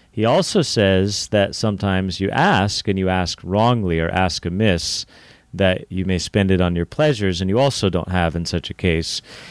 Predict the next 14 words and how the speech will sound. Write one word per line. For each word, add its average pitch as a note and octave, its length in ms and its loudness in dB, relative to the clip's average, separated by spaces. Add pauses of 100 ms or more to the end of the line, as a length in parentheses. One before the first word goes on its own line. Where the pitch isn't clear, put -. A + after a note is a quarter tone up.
(300)
But C3 300 2 (240)
Jesus C#3+ 680 0
then G#2+ 340 4
says G#2 340 2
positively, F#2 920 2 (400)
"If F2+ 120 -8
you G#2 120 2
ask G2+ 260 2
anything F#2+ 380 -2
in F2+ 80 -2
my E2+ 140 -2
name, F2 560 0 (460)
I F2+ 200 0
will E2 460 0